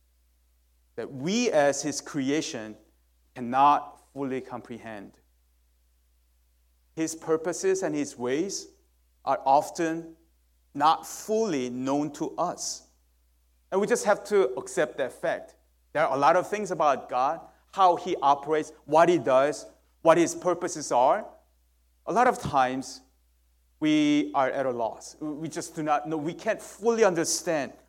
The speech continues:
what he is really up to. As fallen and depraved, uh, beings,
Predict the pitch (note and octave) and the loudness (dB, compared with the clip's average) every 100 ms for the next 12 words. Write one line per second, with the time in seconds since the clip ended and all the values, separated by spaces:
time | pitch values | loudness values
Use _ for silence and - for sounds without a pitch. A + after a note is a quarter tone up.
0 | - D#3 D#3+ F3 E3 D#3+ D#3 D#3+ D3+ D#3 | -2 0 2 2 0 0 0 2 2 0
1 | C3+ - - A2+ G#2 _ _ _ _ _ | -2 -2 -14 -14 -14 _ _ _ _ _
2 | _ _ _ _ _ _ _ _ _ _ | _ _ _ _ _ _ _ _ _ _
3 | _ _ _ _ _ _ _ _ - F#3 | _ _ _ _ _ _ _ _ -6 -4
4 | - - D3+ D#3+ F3+ A3 G#3 C3 G#2+ - | -4 -4 4 6 6 2 -2 -4 -6 -12
5 | - D#3+ D3+ D3+ D3+ - _ _ _ B2 | -4 0 0 0 -4 -16 _ _ _ -8
6 | A#2 C#3 F#3 D3 A#2+ C#3 - | -6 -4 -4 -2 -4 -8 -12